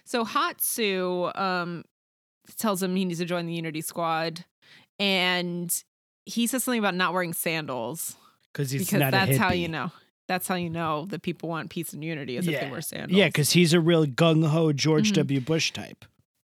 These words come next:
Speaker 1: Yeah, and he's, like, talking to Ashley about this whole George W. Bush thing, and she's like, "Hey, didn't you get a police officer in one in your, um, career aptitude test?" And she, he's like, "Yeah, also clown."
Speaker 2: Yeah.
Speaker 1: <laughs> So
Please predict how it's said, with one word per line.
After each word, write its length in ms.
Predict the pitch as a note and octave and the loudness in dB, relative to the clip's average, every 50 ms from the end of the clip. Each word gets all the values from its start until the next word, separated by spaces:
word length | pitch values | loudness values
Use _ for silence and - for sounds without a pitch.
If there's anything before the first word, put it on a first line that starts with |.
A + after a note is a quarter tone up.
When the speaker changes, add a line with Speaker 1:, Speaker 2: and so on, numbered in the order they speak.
| _ _ | _ _
Speaker 1:
Yeah, 180 | B3+ B3+ A#3 F#3+ F3+ | 2 2 4 4 4
and 100 | A3 A#3+ | 4 2
he's, 180 | C4+ D4 C#4 | 2 2 2
like, 300 | - D#4 D4+ A#3 - - - - - A#3 | 2 0 0 0 -4 -8 -8 -8 -8 -6
talking 320 | - C4 D#4+ F#4 F#4 G4+ | -2 -2 0 0 0 0
to 60 | E4+ A3 | 0 2
Ashley 340 | F3 F#3+ G3+ - - G#3+ | 2 2 0 0 0 0
about 240 | G3 F#3+ F#3+ F3+ F3+ | 0 2 0 0 0
this 140 | - F3+ - | -2 -4 -2
whole 180 | - F#3+ F3 F3 | 0 0 0 -2
George 260 | - - E3+ F3 D#3+ | -2 -2 -2 -2 -2
W. 200 | F#3 E3 E3+ E3+ | -2 -2 -2 -2
Bush 300 | E3+ F3 D#3+ D#3+ - - | -2 -2 -2 -2 -4 -4
thing, 280 | - E3+ D#3+ D#3 D3+ D3+ | -2 -2 -2 -2 -2 -4
and 120 | D#3+ E3 | -4 -4
she's 240 | - G3+ G3 F3+ F3 | -2 -2 -2 -2 -2
like, 160 | G3 F3+ F#3 | -2 -2 -2
"Hey, 260 | G#3+ C#4 G4 G4+ D#4 | -2 -2 0 0 0
didn't 400 | G#3+ - F#4 F#4+ C#5+ C5+ C5 - | 0 0 0 -2 -2 -4 -6 -4
you 200 | C#5+ C#5 A#4 B3+ G#3 | -4 -4 -4 -2 0
get 340 | - G3+ G3+ A3+ A#3+ - A3+ - | 0 2 2 2 0 0 -4 -2
a 420 | G3+ G3 F3+ E3+ E3+ E3 D3+ D#3+ - | 0 0 0 2 0 0 -2 -4 -4
police 440 | - G3 F3 F3 E3+ F3 G3 - | -4 -4 -2 -2 -2 -2 -2 -2
officer 460 | A3 G#3 A3+ - A3 G#3+ - A#3+ A3+ A3 | -2 -2 0 -2 -2 -2 0 0 0 0
in 80 | G#3 F3+ | -2 -2
one 140 | F3+ F3+ F3 | -2 -2 -2
in 260 | E3+ - - F3+ F3 | -2 -2 -2 -4 -2
your, 480 | E3+ E3 E3 E3 D#3 D#3 D3 C#3+ B2 E2 | -2 -2 -2 -2 -4 -4 -4 -2 -2 -2
um, 400 | C3 D#3+ C#3+ C3+ A#2+ A2+ F2+ - - | -2 -2 -2 -4 -6 -8 -10 -12 -14
career 480 | - - - F3 D#3+ E3+ E3+ F3+ F#3 F3+ | -10 -8 -6 -4 -2 -2 0 0 0 2
aptitude 580 | - D#3 E3+ - - F#3 - - A#3 G#3+ G3+ | 2 0 0 0 -4 -8 -4 -2 -2 -2 0
test?" 280 | - C4 A#3 A#3+ C4+ - | 0 -2 -2 -2 -2 -2
And 120 | A3 G3 | -2 -2
she, 160 | F3+ - G#3 G3 | 0 0 0 -2
he's 300 | - - - A#3 G3 G3 | 0 2 2 2 2 2
like, 180 | G3+ F#3 F#3 | 0 -2 -2
"Yeah, 200 | - B3 F#3+ C3 | 0 0 0 2
also 360 | - F3+ G3 - G3 F#3 F3 C3+ | 2 0 0 0 0 0 0 -2
clown." 580 | - - - - G#3+ G3 F3 A2+ G#2 C#3 - | -6 -10 -8 -4 -4 -2 -2 0 2 2 2
Speaker 2:
Yeah. 160 | - C3+ - - | 0 0 -4 -10
Speaker 1:
<laughs> 40 | - | -12
So 400 | - - - - - - - - | -10 -8 -8 -6 -4 -4 -6 -6